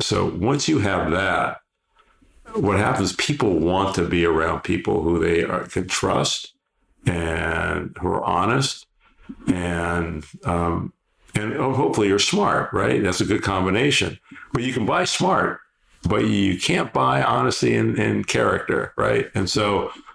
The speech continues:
that was a big deal. And so my, my, the advice is kind of how I, how my kids were raised, you know, your reputation is everything, your character is everything,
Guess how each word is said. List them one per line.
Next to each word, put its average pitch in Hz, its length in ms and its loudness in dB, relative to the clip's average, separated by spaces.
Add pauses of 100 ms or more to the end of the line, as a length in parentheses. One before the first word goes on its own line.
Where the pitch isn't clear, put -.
(240)
that 127 140 0
was 143 140 0
a 110 40 0
big 98 300 0
deal. 85 340 2
And 95 180 0
so 101 360 2 (180)
my, 123 340 0 (100)
my, 135 280 -2 (280)
the 123 140 4
advice 120 380 2
is 123 140 -2
kind 123 200 0
of 113 200 -2
how 117 200 2
I, 117 160 2
how 107 200 -2
my 113 180 0
kids 95 360 0
were 87 120 2
raised, 92 440 0
you 92 100 0
know, 92 260 -2 (360)
your 104 120 2
reputation 117 640 0
is 107 100 2
everything, 101 560 2
your 87 140 2
character 98 520 0
is 82 80 2
everything, 85 580 0